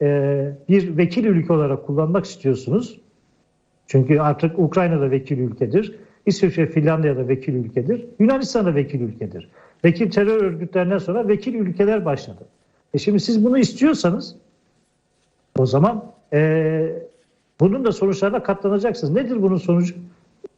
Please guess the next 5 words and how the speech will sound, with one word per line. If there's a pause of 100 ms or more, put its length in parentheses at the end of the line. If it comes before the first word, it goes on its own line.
(480)
Ya,
Türkiye (200)
veto
edeceğim
diyor.